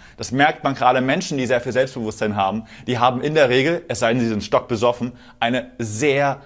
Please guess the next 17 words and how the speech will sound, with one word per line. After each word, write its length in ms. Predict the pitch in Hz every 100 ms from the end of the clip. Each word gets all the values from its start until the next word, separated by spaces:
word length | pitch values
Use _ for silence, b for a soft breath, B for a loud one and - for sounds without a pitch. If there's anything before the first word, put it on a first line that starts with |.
| B -
laute 540 | 120 127 123 131 135
Lache. 340 | 120 135 -
Die 80 | 92
lachen 240 | 127 196 170
einfach 1300 | 120 131 - 226 233 - 214 - 196 202 180 147
<laughs> 20 |
und 100 | 147
lachen 240 | 147 180 165
einfach. 420 | 139 135 131 - B B B 175 -
Und 120 | 151
es 120 | 160
ist 140 | 160
scheißegal, 600 | 143 - 156 156 160 156 156
ob 120 | 120
sie 140 | 123
gehört 380 | 113 120 120 104
werden 320 | 107 107 110